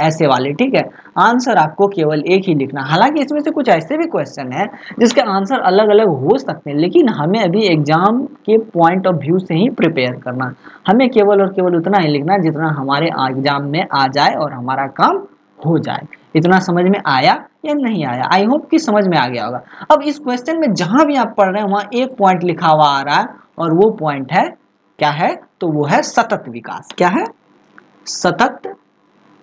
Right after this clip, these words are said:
विकास। ये वाला point हर जगह आ रहा है। तो सबसे पहले हम इसी को समझ लेते हैं कि ये है क्या, सतत विकास है क्या।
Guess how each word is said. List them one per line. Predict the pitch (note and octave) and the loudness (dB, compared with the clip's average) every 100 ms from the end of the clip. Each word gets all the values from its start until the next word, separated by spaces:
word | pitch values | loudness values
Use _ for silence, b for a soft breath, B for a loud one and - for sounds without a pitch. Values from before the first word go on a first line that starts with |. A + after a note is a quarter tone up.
| _ _ _ - - - | _ _ _ -20 -16 -4
विकास। | C#3 D3 C3+ A#2 - - - _ _ - | 0 0 2 -2 -2 -10 -16 _ _ 0
ये | E3+ A#3+ C#4 | 4 6 6
वाला | A#3+ F3+ E3 | 4 4 2
point | D#3 D3 D3+ G#3+ D#4+ - _ _ - | -2 -6 -6 -6 -8 -14 _ _ -6
हर | - G#3+ A3 | 0 2 2
जगह | E3 D3+ D3 | -2 -4 -4
आ | G#3 - B2+ B2 | -6 -6 -6 -8
रहा | A2+ A2 | -10 -12
है। | - B B | -16 B B
तो | C4+ | 0
सबसे | C4+ A3+ C#4+ | 2 0 2
पहले | C4+ C4+ | 2 2
हम | C#4 | 0
इसी | B3 - D4+ | -2 -6 -4
को | C#4+ | -4
समझ | B3 G#3+ | 0 2
लेते | G3+ G#3+ B3 | 4 2 2
हैं | B3 | 2
कि | |
ये | C4 D#4 - | 2 0 0
है | - D#3+ | -2 -2
क्या, | E3 B2 - _ _ _ | -4 -16 -18 _ _ _
सतत | - G#3 G#3 D4+ - | -2 -2 2 0 -2
विकास | E3 D3 D#3 E3 G#3 - _ _ - | -12 -12 -4 -4 -4 -8 _ _ -8
है | C#3 | -8
क्या। | - C3 | -8 -14